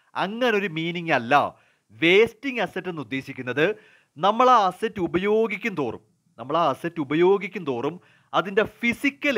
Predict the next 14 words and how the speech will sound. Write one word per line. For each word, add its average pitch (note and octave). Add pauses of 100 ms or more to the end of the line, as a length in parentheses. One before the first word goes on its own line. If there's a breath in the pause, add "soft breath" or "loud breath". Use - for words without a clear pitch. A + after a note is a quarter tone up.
എക്സിസ്റ്റൻസ് G3+ (160)
കുറഞ്ഞു B3
കുറഞ്ഞു D3+
വരും. C3 (720)
അസറ്റ് B3+
ഉപയോഗിക്കും A3
തോറും C#3+ (400 soft breath)
ആ - (160)
അസറ്റ് G3+
ഇങ്ങനെ E3 (160)
കുറഞ്ഞു F3+
കുറഞ്ഞു C#3+
വരും. C#3 (440 soft breath)
ഇപ്പൊ -